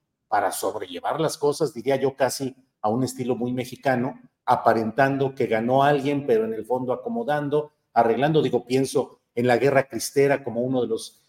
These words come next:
ejemplos más, eh, recientes de ese ganar uno de los bandos, pero acomodándose finalmente para permitirle al otro que siga haciendo algunas de sus cosas.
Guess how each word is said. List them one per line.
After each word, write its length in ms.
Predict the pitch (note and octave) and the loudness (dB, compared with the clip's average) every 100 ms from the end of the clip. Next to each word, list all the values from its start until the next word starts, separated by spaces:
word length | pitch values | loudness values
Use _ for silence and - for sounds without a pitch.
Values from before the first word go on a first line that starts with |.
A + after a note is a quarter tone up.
| _ | _
ejemplos 600 | B2 A#2+ B2+ B2 B2+ G2+ | -6 -2 -2 0 -2 -2
más, 360 | A#2+ B2 A#2+ - | -2 -2 -2 -2
eh, 40 | G#2+ F#2+ _ _ - | -2 -4 _ _ -4
recientes 880 | B2 B2+ D#3 D3 C#3 D#3+ D#3+ - - _ _ | 0 2 2 2 2 0 -2 -4 -12 _ _
de 220 | A2 A#2+ C3 | -2 2 4
ese 380 | C3 D3 C#3+ | 2 2 4
ganar 400 | C#3 A#2+ B2 D3+ | 4 2 4 4
uno 200 | D#3+ E3 | 4 2
de 80 | D#3 | 2
los 180 | D3+ C3 | 0 0
bandos, 500 | D#3+ D3+ E3 F3 - _ _ _ | 0 2 0 -2 -10 _ _ _
pero 240 | C#3 B2+ | 4 6
acomodándose 760 | A#2+ B2+ B2 B2 D3+ D3+ D3 D3+ | 6 4 2 4 4 2 0 -2
finalmente 680 | - B2+ C#3+ C#3+ C#3+ C#3+ D3+ | -2 -2 -2 -2 -2 -2 -2
para 480 | - A#2+ A2+ A2+ _ | 0 0 0 -4 _
permitirle 680 | - B2+ A2+ B2 - D#3 D#3 | -2 -2 -2 -6 -4 -2 2
al 120 | C3+ | 2
otro 440 | D3+ D3+ E3 D#3+ - _ _ | 2 0 -2 -4 -16 _ _
que 100 | C3+ | -4
siga 280 | - F#3 D#3+ | 0 0 0
haciendo 320 | - B2 A#2+ | -2 -2 -2
algunas 360 | G#2 A#2 A#2 - | -2 -4 -8 -10
de 60 | |
sus 180 | - - | -20 -20
cosas. 500 | - - - - _ | -18 -18 -18 -20 _